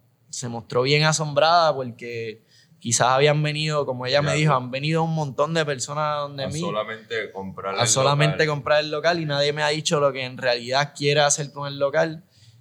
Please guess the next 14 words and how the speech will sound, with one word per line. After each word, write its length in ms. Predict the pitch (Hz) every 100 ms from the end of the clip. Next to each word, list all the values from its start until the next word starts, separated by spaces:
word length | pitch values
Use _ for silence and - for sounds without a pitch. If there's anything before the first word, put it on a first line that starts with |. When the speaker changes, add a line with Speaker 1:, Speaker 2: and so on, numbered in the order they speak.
| - _
Speaker 1:
So, 260 | - 135 131
y 80 |
ahí 320 | 135 143 151 165
entramos 480 | 165 160 160 165
en 100 | 160
un 100 | 156 151
proceso 420 | 156 147 147 156
de 80 | 147
negociación, 1080 | 143 143 139 123 - 165 175 180 175 175 151
en, 260 | 120 98 -
porque 340 | 107 104 107 113
este, 280 | - 123
pues, 240 | 117 123 110 - _ 101
local, 520 | 110 110 120 120 113